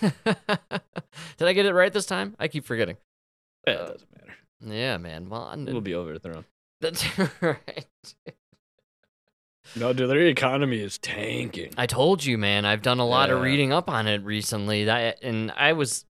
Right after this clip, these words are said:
Speaker 1: saying this about a year ago. It's always a house of cards with the Chinese, man. Look at the way they run shit over there. Like, when you run an oppressive regime, I mean, there's no way you're prospering. There's no way your people are prospering.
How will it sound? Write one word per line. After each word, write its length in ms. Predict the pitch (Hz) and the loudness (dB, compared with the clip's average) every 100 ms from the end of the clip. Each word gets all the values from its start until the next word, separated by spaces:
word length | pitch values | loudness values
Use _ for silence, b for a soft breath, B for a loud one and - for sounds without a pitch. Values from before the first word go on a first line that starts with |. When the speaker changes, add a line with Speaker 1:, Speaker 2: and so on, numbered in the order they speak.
| - | -10
Speaker 1:
saying 340 | - - 294 | -6 -2 0
this 140 | 143 120 | 0 0
about 280 | 110 160 | 2 2
a 20 | 131 | 2
year 240 | 131 208 | 2 2
ago. 380 | 190 123 107 - b b _ _ _ _ _ _ _ _ _ - | 2 2 2 -2 b b _ _ _ _ _ _ _ _ _ -8
It's 180 | 170 - - | -4 -4 0
always 680 | 170 247 240 247 240 220 | 2 4 4 4 2 0
a 140 | 190 185 | 0 0
house 320 | 156 180 190 | 2 0 0
of 40 | 202 | -4
cards 340 | 147 185 214 | 2 4 4
with 100 | 196 | -2
the 80 | - | -8
Chinese, 680 | - 165 180 156 170 226 120 | -2 2 4 4 2 -2 0
man. 300 | 110 113 110 b b b | 0 0 -2 b b b
Look 120 | 156 | -6
at 80 | - | -4
the 60 | - | -4
way 200 | 147 190 | 0 2
they 160 | 175 143 | 4 2
run 340 | 123 151 226 | 2 0 0
shit 260 | 226 147 123 | -2 0 2
over 240 | 107 92 | 0 -2
there. 300 | 92 95 92 | -4 -2 -2
Like, 380 | 95 101 98 - _ _ _ - | -2 -2 -4 -6 _ _ _ -8
when 120 | 202 | -6
you 100 | 370 | 2
run 200 | 311 285 | 4 4
an 120 | 233 | 2
oppressive 680 | 139 - - 180 202 214 131 | 0 -4 -4 -2 0 0 0
regime, 880 | 135 127 110 131 208 190 127 104 95 _ _ _ _ _ _ _ _ _ - | -4 -2 0 2 4 4 2 -2 -8 _ _ _ _ _ _ _ _ _ -12
I 40 | |
mean, 100 | 180 | -6
there's 160 | 202 175 | -2 2
no 100 | 220 | 4
way 180 | 240 240 | 6 6
you're 100 | 208 | 4
prospering. 720 | - 190 196 233 - 131 110 | 0 0 2 2 2 0 2
There's 140 | 151 | 4
no 100 | 233 | 4
way 120 | 269 262 | 4 2
your 100 | 196 | 0
people 380 | 190 294 285 131 | -2 -2 2 2
are 80 | |
prospering. 680 | 107 110 90 85 - 82 82 | 2 -2 -2 -2 -8 -10 -12